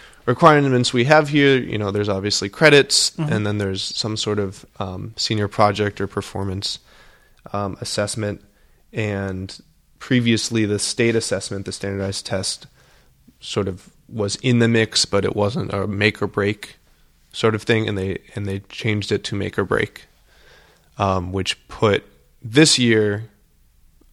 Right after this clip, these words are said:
Speaker 1: um, students, according to their test scores this year,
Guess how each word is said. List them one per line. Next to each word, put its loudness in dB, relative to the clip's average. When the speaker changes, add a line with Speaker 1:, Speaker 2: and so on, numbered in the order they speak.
Speaker 1:
um, -4
students, -4
according 2
to 0
their 0
test -2
scores 0
this -4
year, -4